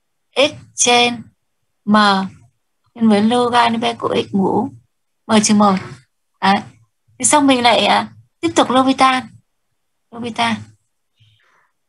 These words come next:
Thì ở bên trên, trên này nó chỉ có một thôi. Còn bên dưới là có một trên x.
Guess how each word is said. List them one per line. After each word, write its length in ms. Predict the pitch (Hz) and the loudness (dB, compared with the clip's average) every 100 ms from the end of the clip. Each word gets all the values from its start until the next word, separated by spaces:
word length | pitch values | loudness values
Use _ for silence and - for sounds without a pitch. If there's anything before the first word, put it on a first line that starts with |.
| _ _ _ _ _ _ _ _ _ _ _ _ _ _ _ _ _ _ _ _ _ _ _ _ _ _ _ _ _ - - - | _ _ _ _ _ _ _ _ _ _ _ _ _ _ _ _ _ _ _ _ _ _ _ _ _ _ _ _ _ -20 -20 -8
Thì 100 | 254 | 2
ở 140 | 240 220 | 4 4
bên 320 | 220 277 269 | 4 2 2
trên, 300 | - 254 254 240 | 2 0 0 0
trên 300 | - 277 262 | 2 2 2
này 180 | 240 | 2
nó 180 | 220 214 214 | 4 2 2
chỉ 220 | - 240 | -2 -2
có 100 | 202 | 0
một 220 | 208 240 247 | 2 2 2
thôi. 180 | 247 254 220 - _ _ | 0 -2 -4 -18 _ _
Còn 160 | - 226 | -8 -2
bên 160 | 269 254 | 0 2
dưới 320 | 214 214 247 | 4 4 4
là 120 | 262 | 2
có 80 | 226 | 0
một 240 | 240 254 226 | 2 2 2
trên 160 | 262 | -2
x. 180 | 254 294 | 0 -2